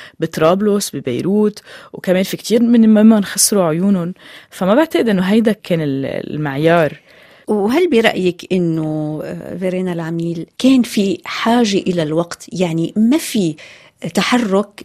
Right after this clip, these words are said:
Speaker 2: إلا ما هو بحاجة إلى وقت. هيك بنعرف ونقرأ دايما إنه الحركات الثورية تحتاج لوقت لتحقيق التغيير. تعتقدي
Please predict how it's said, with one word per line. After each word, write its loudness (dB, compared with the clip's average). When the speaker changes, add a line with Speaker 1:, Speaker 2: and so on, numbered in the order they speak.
Speaker 2:
إلا 4
ما 0
هو 2
بحاجة -2
إلى -4
وقت. -8
هيك -2
بنعرف 0
ونقرأ 2
دايما 2
إنه 2
الحركات -4
الثورية 0
تحتاج 0
لوقت 0
لتحقيق -2
التغيير. -4
تعتقدي 0